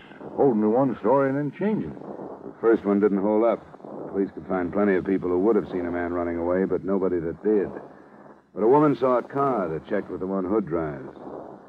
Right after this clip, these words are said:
Speaker 2: I guess you knew about Boldrick and his ex-wife.
Speaker 1: Yeah, I still don't see why he told the first story and then changed it.
Speaker 2: I don't either. He said he deserved to get shot, that he'd hurt a lot of people, and there was no other way to stop him.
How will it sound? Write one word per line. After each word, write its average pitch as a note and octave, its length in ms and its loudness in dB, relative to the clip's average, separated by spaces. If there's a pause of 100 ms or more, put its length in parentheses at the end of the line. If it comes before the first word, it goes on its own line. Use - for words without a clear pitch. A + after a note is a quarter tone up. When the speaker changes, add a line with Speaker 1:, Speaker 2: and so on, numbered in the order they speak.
(460)
Speaker 2:
I D#2 60 -10
guess E2+ 200 -4
you F2 80 -6
knew F#2+ 220 2
about D#2 280 -2
Boldrick D#2+ 480 -2
and D#2 240 -6
his D2 120 -6
ex-wife. D#2 500 -8 (400)
Speaker 1:
Yeah, F#2+ 360 -2 (460)
I C#2 220 -12
still A#2 240 -4
don't E2 280 -6
see F2+ 140 -6
why E2 320 -2
he D#2+ 80 -8
told F2 280 -2
the D2 100 -10
first C3 240 2
story F2 300 2
and E2+ 100 -2
then F2+ 160 -4
changed C3 400 -2
it. - 80 -12 (520)
Speaker 2:
I E2 140 -6
don't E2 240 -4
either. C#2+ 320 -6 (720)
He - 80 -10
said F2+ 140 -4
he F2 80 -2
deserved E2 460 2
to E2 60 -2
get D2+ 180 -6
shot, F#2+ 340 -4
that D2+ 120 -4
he'd D2+ 160 -4 (360)
hurt G2+ 160 4
a F2 80 2
lot D#2+ 200 0
of D2 140 -8
people, F2+ 340 -4
and E2+ 120 -4
there D#2 160 -4
was - 760 -14
no E2+ 180 -4
other D#2+ 120 -2
way D#2+ 160 -2
to C#2+ 80 -6
stop E2 340 -10
him. - 160 -14